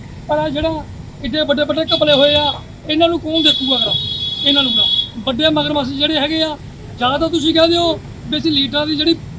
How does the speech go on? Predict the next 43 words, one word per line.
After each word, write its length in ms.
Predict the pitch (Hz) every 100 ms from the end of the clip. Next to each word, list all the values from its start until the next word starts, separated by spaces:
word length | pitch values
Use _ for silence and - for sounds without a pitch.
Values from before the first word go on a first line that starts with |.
| -
ਭ੍ਰਿਸ਼ਟਾਚਾਰ 480 | - 302 - 294 311
ਕਰਦੇ 320 | 302 285 277
ਆ, 140 | 269 220 - - -
ਉਹਨੂੰ 180 | 320 349
ਅਸੀਂ 140 | 339
ਭ੍ਰਿਸ਼ਟਾਚਾਰ 520 | 339 320 330 320 311
ਨਹੀਂ 160 | 320 359
ਮੰਨਦੇ, 300 | 330 254 214 - - - -
ਸਰਕਾਰੀ 360 | 285 302 311 339
ਮੁਲਾਜ਼ਮਾਂ 420 | 311 302 320 320
ਦੇ 80 | 320
ਭ੍ਰਿਸ਼ਟਾਚਾਰ 420 | 320 302 302 285
ਨੂੰ 120 | 285
ਅਸੀਂ 140 | 269
ਮੰਨਦੇ 260 | 262 240 220
ਆ। 100 | 196 - - - -
ਮੈਂ 160 | 269
ਅੱਜ 160 | 294 320 339 339 311 - -
ਸਰਕਾਰ 340 | - 285 285 294
ਨੂੰ 120 | 320
ਵੀ 80 | 330
ਬੇਨਤੀ 280 | 311 311 330
ਕਰੂੰਗਾ 440 | 320 330 330 320 - - -
ਤੇ 60 |
ਭਗਵੰਤ 380 | 311 330 320 302
ਮਾਨ 200 | 302 302
ਨੂੰ 80 | 302
ਵੀ 80 | 302
ਬੇਨਤੀ 280 | 285 240
ਕਰੂੰਗਾ 400 | 285 262 262 233 - - - -
ਕਿ 80 |
ਚੋਣਾਂ 320 | 320 302 302 302
ਤੋਂ 80 |
ਬਾਅਦ 200 | 302 302 330 294 - -
ਇਹਦੀ 140 | 302
ਜਾਂਚ 260 | 269 277 269
ਕੀਤੀ 240 | 254 277
ਜਾਵੇ। 200 | 254 226 196 - - - - -
ਆਹ 100 | 277
ਬੱਸ 220 | 285 277
ਅੱਡੇ 120 | 269 247
ਦੀ 100 | 233
ਕਰਾ। 180 | 208